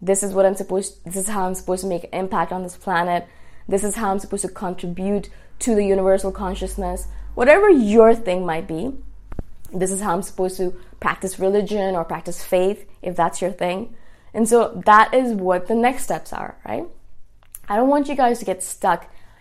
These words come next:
in that, you know, quicksand of learning more about an I N F J and being an I N F J and I'm an I N F J and that's the only thing that matters. It's not the only thing that matters. It's one of the puzzle pieces.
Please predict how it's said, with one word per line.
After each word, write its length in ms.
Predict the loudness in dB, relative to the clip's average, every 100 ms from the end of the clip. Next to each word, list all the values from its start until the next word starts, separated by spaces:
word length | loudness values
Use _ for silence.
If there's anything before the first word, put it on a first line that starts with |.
| -6
in 200 | 0 2
that, 260 | 4 2 0 -8
you 80 |
know, 80 | -8
quicksand 760 | -4 -2 -2 -2 -2 -2 -4 -2
of 340 | 2 4 4 0 -8 0
learning 380 | 2 4 2
more 200 | 2 0
about 240 | 2 2 2
an 100 | 0
I 120 | -2
N 60 | -4
F 160 | -6
J 80 | -8
and 200 | -8 -6
being 320 | -2 0 2
an 80 | 0
I 160 | 0 -2
N 80 | -4
F 200 | -6 -6
J 100 | -4
and 160 | -4 0
I'm 200 | 2 2
an 120 | 2
I 140 | 0 -2
N 200 | -4 -6
F 80 |
J 200 | -6 -6
and 220 | -6 -6 -4
that's 200 | -4 -2
the 60 |
only 200 | 0 0
thing 140 | -2 -4
that 160 | -4
matters. 560 | -4 -4 -4 -6 -10 -14 -16 -20 -20 -2 0
It's 160 | 4
not 220 | 6 6
the 60 | 6
only 200 | 4 2
thing 160 | -2 -4
that 160 | -4
matters. 260 | -8 -8 -8
It's 120 | -4
one 480 | 2 8 10 8 4
of 280 | -4 -6 -8
the 60 |
puzzle 300 | -6 -6 -6
pieces. 480 | -8 -10 -4 -4